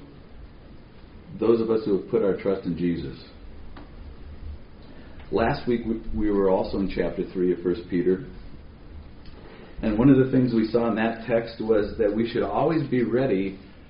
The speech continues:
to give a reason for that hope, that hope that's within us. We also saw in chapter three, verse seventeen, that it is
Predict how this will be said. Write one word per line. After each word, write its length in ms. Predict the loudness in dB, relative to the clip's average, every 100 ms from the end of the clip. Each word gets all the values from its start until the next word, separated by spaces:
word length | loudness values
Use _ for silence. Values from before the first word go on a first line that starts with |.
| -20 -18 -6
to 80 | 2
give 160 | 4
a 60 | 4
reason 680 | 6 8 8 6 -2 -2 -8 -18 -20 -20 -20 -20 -20 -20 0
for 180 | 4 4
that 240 | 4 0 0
hope, 360 | 0 0 -2 -8 -6 -6 -8 -14 -18 -18 -18 -18 -18 -18 -18 -18 -6
that 180 | -4 2
hope 200 | 2 2
that's 180 | 0 0
within 300 | -2 -2 -4
us. 140 | -6 -14 -20 -20 -20 -20 -20 -20 -20 -20 -20 -20 -20 -20 -20 -20 -20 -20 -6
We 160 | 4 6
also 300 | 6 2 0 2
saw 440 | 2 2 0 -2 -4
in 520 | 0 2 2 -2 -8 -18 -2
chapter 260 | 0 0 -2
three, 160 | 0 2
verse 240 | 2 2
seventeen, 880 | 2 0 0 -2 0 0 0 -2 -4 -10 -18 -20 -20 -20 -20 -18 -18 0 4
that 260 | 6 8
it 140 | 10 10
is 180 | 8